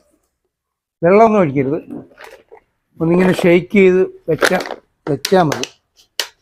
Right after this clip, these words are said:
ഷെയ്ക്ക് ചെയ്ത് വെച്ച് എവിടെയെങ്കിലും മാറ്റി വെക്കുക. ഷെയ്ക്ക് ചെയ്ത് മാറ്റി വെക്കുക. ഒരു, ഒരു ദിവസം ഒരു പ്രാവശ്യമെങ്കിലും എടുത്ത് ഇങ്ങനെ ഷെയ്ക്ക് ചെയ്ത് കൊടുക്കണം. മൂടി ഉറപ്പുള്ള പാത്രമായിരിക്കണം. ഓരോ, ഓരോ ദിവസം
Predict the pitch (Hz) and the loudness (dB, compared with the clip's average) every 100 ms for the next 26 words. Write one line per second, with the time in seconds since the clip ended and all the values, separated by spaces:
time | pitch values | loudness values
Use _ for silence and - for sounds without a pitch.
0 | - - _ _ _ _ - - - _ | -20 -20 _ _ _ _ -10 -10 -12 _
1 | _ _ _ _ _ _ _ - - - | _ _ _ _ _ _ _ -12 -10 -10
2 | - _ _ 160 160 160 196 180 180 156 | -16 _ _ -2 -2 0 2 4 2 0
3 | - 165 160 165 165 160 151 147 185 147 | -4 -2 2 4 4 2 2 0 0 0
4 | - 120 180 185 190 190 196 165 170 170 | 0 -6 0 -2 2 0 2 0 0 0
5 | 131 120 135 - _ _ _ _ _ _ | 0 -2 -10 -12 _ _ _ _ _ _
6 | _ _ _ _ _ _ _ _ _ 175 | _ _ _ _ _ _ _ _ _ 0
7 | 185 196 196 - - 170 185 226 - 233 | 2 4 2 -2 -2 2 4 4 2 0
8 | 226 147 170 190 214 208 208 180 196 180 | 0 0 2 2 2 2 0 2 2 0
9 | 175 185 170 170 165 160 156 180 175 147 | -2 -4 0 -2 0 -2 0 0 2 0
10 | 139 143 147 180 208 180 170 175 165 156 | -2 -8 -4 2 4 2 2 2 4 2
11 | 156 160 135 123 135 160 _ _ _ _ | 0 -2 -2 -8 -20 -20 _ _ _ _
12 | _ _ _ 160 180 208 214 170 170 208 | _ _ _ 2 2 4 0 0 0 2
13 | 202 - 196 | 2 0 -2